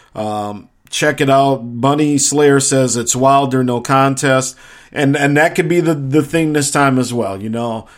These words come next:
I've been watching the preview shows, and Ortiz is, yeah, he's eating better. He's working with a nutritionist.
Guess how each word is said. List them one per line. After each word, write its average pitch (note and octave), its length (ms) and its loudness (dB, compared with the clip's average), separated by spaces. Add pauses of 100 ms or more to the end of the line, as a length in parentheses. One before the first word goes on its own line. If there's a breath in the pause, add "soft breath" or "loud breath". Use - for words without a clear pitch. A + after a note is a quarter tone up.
I've B2 160 0
been C3 140 2
watching C#3 360 2
the A#2+ 60 -2
preview D3 540 0
shows, C#3 640 2
and A2+ 240 -6
Ortiz C3 580 2
is, A2 260 -6
yeah, A2 220 -4
he's A2+ 320 -4
eating C#3+ 380 2
better. C3+ 240 2
He's B2 160 -2
working B2+ 320 -4
with A#2 160 -8
a - 20 -6
nutritionist. B2+ 960 -2